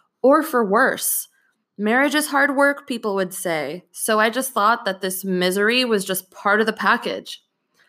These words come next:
"Hang on just a little longer," I thought, "and you'll have that amazing relationship."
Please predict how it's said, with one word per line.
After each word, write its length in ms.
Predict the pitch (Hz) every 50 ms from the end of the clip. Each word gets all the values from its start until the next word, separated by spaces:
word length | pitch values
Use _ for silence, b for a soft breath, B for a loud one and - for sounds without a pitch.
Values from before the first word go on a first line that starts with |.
| _ _ _ _ _ -
"Hang 260 | - - 269 269 269
on 240 | 277 277 277 285 269
just 240 | 269 262 269 - 262
a 40 |
little 300 | 254 240 240 233 233 226
longer," 420 | 214 - - 226 233 233 233 220 196
I 160 | 190 180 180
thought, 520 | 185 185 190 170 165 175 185 196 - - _ _ _ -
"and 260 | 220 214 202 202 202
you'll 200 | 208 214 220 208
have 380 | 202 208 202 196 202 208 196
that 140 | 196 196 185
amazing 560 | 175 175 180 180 180 180 185 185 190 185 185
relationship." 880 | 185 180 175 170 165 160 160 - - 160 165 - - - - - - _